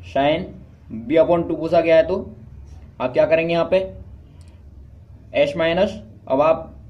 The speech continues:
बी को नहीं लेंगे तो सी और एस minus A, तो बचे आपके सी और ए को ले लिया आपने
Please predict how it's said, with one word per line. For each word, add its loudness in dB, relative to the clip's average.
बी 2
को 0
नहीं 0
लेंगे 0
तो -8
सी -8
और 0
एस 0
minus -2
A, -2
तो -8
बचे 0
आपके 0
सी -8
और 0
ए -6
को -6
ले -4
लिया 4
आपने -2